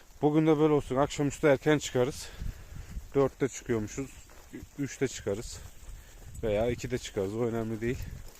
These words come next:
Önemli olan şu anda şu geçinin doğumu başlamadan eve gitmemiz. Bir de evdeki geçinin oğlanı öldürmeden içinde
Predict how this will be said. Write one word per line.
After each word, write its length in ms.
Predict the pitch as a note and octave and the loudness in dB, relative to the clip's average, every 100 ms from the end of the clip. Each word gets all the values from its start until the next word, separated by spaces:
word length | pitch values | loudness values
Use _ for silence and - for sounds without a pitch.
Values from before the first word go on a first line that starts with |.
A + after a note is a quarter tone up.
| - - - - - - - - - | -20 -20 -18 -12 -12 -10 -12 -12 -4
Önemli 320 | C3 C#3+ D3+ | 2 2 4
olan 240 | D#3+ C#3+ | 4 4
şu 200 | C#3+ - | 2 4
anda 240 | D3+ C3 A2+ | 4 4 0
şu 160 | - | -2
geçinin 480 | D3+ D3+ - C#3 D#3+ - - - - - - - - - - - - - - | 0 0 0 0 -2 -4 -20 -20 -20 -20 -20 -20 -16 -16 -14 -12 -10 -8 2
doğumu 380 | B2+ C3+ D3+ C3+ | 4 4 2 4
başlamadan 580 | C#3+ - D3+ C#3+ A#2 | 4 4 2 2 2
eve 220 | A2+ B2+ D3 | 4 4 4
gitmemiz. 600 | D3 D#3+ D#3 E3 - - - - - - - - - - - - - - - | 0 -2 0 0 -4 -10 -10 -10 -12 -14 -18 -20 -20 -20 -20 -18 -14 -8 0
Bir 80 | C#3+ | 4
de 240 | D#3 D#3+ - | 4 4 0
evdeki 440 | C3+ C3 D3 C#3+ D#3+ | 2 4 4 2 0
geçinin 500 | D3+ - C#3 D3 F3+ - - - - - - - - - - - - - - | 0 0 0 0 -2 -10 -20 -20 -20 -20 -20 -20 -20 -20 -20 -20 -20 -20 -12
oğlanı 520 | B2 B2+ D3 D3+ D#3 D3 | -2 4 6 6 4 4
öldürmeden 680 | C#3+ C#3 D3+ C3+ B2+ D#3+ - - | 2 2 0 2 2 -2 -6 -14
içinde 520 | - - A#2+ B2+ D#3+ | -10 -2 2 2 0